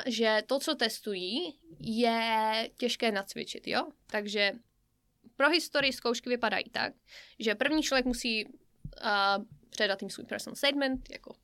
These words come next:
všichni ostatní. A my k tomu přidáváme, eh, dvě eseje, což je jednodušší pro studenty na školách typu PORK nebo podobně, kteří eseje píšou <laughs> rádi. Typická střední škola v Česku nepíše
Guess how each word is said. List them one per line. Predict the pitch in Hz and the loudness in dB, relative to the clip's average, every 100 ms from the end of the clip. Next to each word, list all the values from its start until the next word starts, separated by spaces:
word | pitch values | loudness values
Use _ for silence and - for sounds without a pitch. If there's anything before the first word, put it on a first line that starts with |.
| - | -12
všichni | - 233 208 | -8 -4 -4
ostatní. | - 214 226 233 - - | -2 -4 -2 -4 -6 -10
A | - | -2
my | 214 359 - | 2 2 2
k | - | -4
tomu | 254 247 | 0 0
přidáváme, | 240 233 233 220 220 220 214 208 | 0 2 4 6 4 2 0 -2
eh, | - 208 | -2 -4
dvě | 196 220 - | 0 2 2
eseje, | 202 - 185 - _ _ _ _ _ _ _ - | 0 -4 -4 -6 _ _ _ _ _ _ _ -12
což | - 233 226 - - - - - _ _ _ - | -4 -2 0 0 -2 -8 -20 -20 _ _ _ -2
je | 233 262 | 4 6
jednodušší | 269 330 311 - | 6 4 2 0
pro | 294 262 | -2 -2
studenty | - 262 247 254 | 2 2 2 2
na | 226 | -2
školách | 233 240 240 233 | -2 0 0 0
typu | 247 262 | -4 -4
PORK | 226 220 | 0 0
nebo | 220 208 | -2 -6
podobně, | 202 208 220 226 220 - - | -4 -2 -2 -2 -4 -10 -14
kteří | - 247 262 247 | -4 0 2 2
eseje | 247 285 | 2 2
píšou | 349 359 254 - _ | 2 2 2 0 _
<laughs> | - | -4
rádi. | 220 - 170 - 208 - - - - 453 - _ | 0 4 4 4 0 -4 -8 0 2 2 0 _
Typická | 277 302 311 302 | -4 -2 0 2
střední | 311 - 269 285 | 2 0 0 -2
škola | - 262 254 | -4 -2 -4
v | - | -4
Česku | - 247 240 214 | -6 -4 -2 -4
nepíše | 202 180 196 - | -4 -8 -8 -6